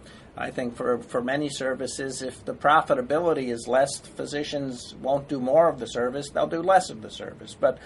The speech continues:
that sort of is one concern. The Congress needs to be comfortable that it has a mechanism, uh, for dealing with volume growth that would raise total spending. And then second of all is sort of this re-,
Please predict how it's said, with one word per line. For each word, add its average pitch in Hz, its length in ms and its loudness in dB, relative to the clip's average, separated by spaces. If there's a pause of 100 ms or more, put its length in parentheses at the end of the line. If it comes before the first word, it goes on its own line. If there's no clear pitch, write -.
(260)
that 151 340 6 (340)
sort 143 320 0
of 127 140 -2 (400)
is 156 240 -4
one 156 260 2
concern. 131 520 -6
The 123 80 -10
Congress 135 460 -6
needs 135 340 -6
to 147 100 -12
be 131 140 -8
comfortable 131 600 0
that 123 180 0
it 120 120 -4
has 143 260 2
a 131 60 -4
mechanism, 123 720 -2 (640)
uh, 127 640 2 (260)
for 151 320 -2
dealing 143 420 2
with 127 160 -2
volume 139 460 6
growth 120 380 0
that 117 160 -2
would 117 160 -8
raise 123 340 -2
total 117 360 -4
spending. 113 520 -10 (540)
And 170 400 4
then 180 160 4
second 214 420 6
of 151 160 4
all 151 360 8
is 143 360 2
sort 151 260 2
of 143 140 2
this 139 220 -6
re-, 139 180 -6